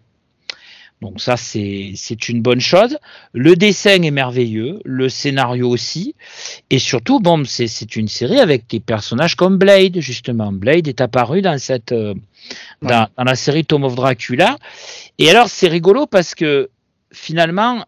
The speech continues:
Speaker 1: euh, c'est un récit d'horreur. Et c'est vendu comme tel par Marvel.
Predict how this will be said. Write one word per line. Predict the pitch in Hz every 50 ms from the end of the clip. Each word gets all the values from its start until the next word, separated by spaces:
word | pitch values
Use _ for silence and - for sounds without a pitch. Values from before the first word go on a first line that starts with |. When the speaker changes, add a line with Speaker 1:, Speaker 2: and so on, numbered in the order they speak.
| - -
Speaker 1:
euh, | 131 127 -
c'est | - - - - - - 151 - -
un | 175 165
récit | 147 160 156 - - - 120
d'horreur. | 110 117 117 135 190 247 254 - - _ _ _ _ _ _ _ _
Et | - 110
c'est | - - 139
vendu | 117 135 131 131 123 120 123
comme | - 139 131 127 120
tel | - - 147 139 135
par | - 127 117 113 110
Marvel. | 113 113 113 131 175 214 269 269